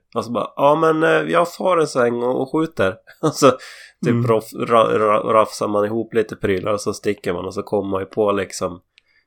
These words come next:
Speaker 1: massa saker som man glömmer, kikare och övrigt, alltså typ, äh. Och så hamnar man ju där och så skjuter man och så går det ju sådär och så är man förbannad och åker hem. <laughs>
Speaker 2: <laughs> Ja, alltså sist jag sk-, var på skjutbanan, då tog jag ju med,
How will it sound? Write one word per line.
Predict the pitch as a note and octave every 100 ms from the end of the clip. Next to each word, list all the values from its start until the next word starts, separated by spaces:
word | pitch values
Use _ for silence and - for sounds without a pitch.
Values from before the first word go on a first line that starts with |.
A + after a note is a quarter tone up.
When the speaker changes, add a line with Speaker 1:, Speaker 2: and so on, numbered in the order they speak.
| -
Speaker 1:
massa | F#2+ - F#2
saker | - F#2 -
som | F2+ F2+
man | F#2
glömmer, | F#2 F2+ F2+ F2
kikare | - G2 F2+ - F2+ F#2
och | F#2 - - - - - -
övrigt, | G#2+ F2 F#2 F#2+ -
alltså | - G#2
typ, | F#2 - -
äh. | F#2+ - _ _ _
Och | A2
så | -
hamnar | G#2 G#2 G2 G2+
man | G2
ju | G2
där | F2+ F#2
och | F2+
så | G2
skjuter | F#2+ F2+ -
man | F#2
och | F2 E2+
så | G2+
går | F#2+ F#2
det |
ju | F2+
sådär | - F#2 F2 D#2
och | -
så | G2+ G2
är | F#2+
man | F#2 F2
förbannad | F#2+ F#2 F2+ F#2 F#2
och | F#2
åker | F#2 -
hem. | - E2+ - - - _ _ _ _ -
<laughs> | - - - -
Speaker 2:
<laughs> | F3 F3 -
Ja, | E3 F#3 - - - C#3
alltså | D3 D3+
sist | C#3+ F3+ G3 G3 -
jag | C3+ C3
sk-, | C#3 -
var | C3 B2
på | B2+
skjutbanan, | C#3 C3 B2 C#3+ C3+ C3
då | C3+
tog | C#3 D#3 C#3
jag | B2+
ju | A#2+
med, | A#2+ B2 A2+